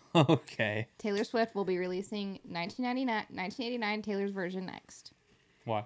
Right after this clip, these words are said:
Speaker 2: It will not be a double release with Speak Now.
Speaker 1: Why?
Speaker 2: And that is <laughs> all the, all the Easter eggs, okay? I
Speaker 1: Mm.
Speaker 2: watch too many conspiracy theories on TikTok.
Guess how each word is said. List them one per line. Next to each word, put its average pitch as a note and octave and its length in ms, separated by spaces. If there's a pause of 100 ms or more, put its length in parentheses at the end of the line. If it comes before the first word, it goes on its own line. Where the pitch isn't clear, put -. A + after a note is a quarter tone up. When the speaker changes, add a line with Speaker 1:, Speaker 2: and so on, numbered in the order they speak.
(100)
Speaker 2:
It F#3 140
will A3+ 160
not A3 380
be A3 140
a G#3+ 60
double G3 240
release F3+ 360
with - 100
Speak - 240
Now. - 240 (1200)
Speaker 1:
Why? A2 200 (180)
Speaker 2:
And A#3 160
that C4+ 100
is B3+ 160 (640)
<laughs> E4+ 80 (680)
all A#3+ 120
the, B3 180
all A3 140
the A#3 160
Easter A#3+ 220
eggs, F#3+ 200
okay? A3 240
I - 120
Speaker 1:
Mm. - 60
Speaker 2:
watch G#3 220
too C#4 160
many A#3+ 160
conspiracy A#3 540
theories - 340
on A3 160
TikTok. - 300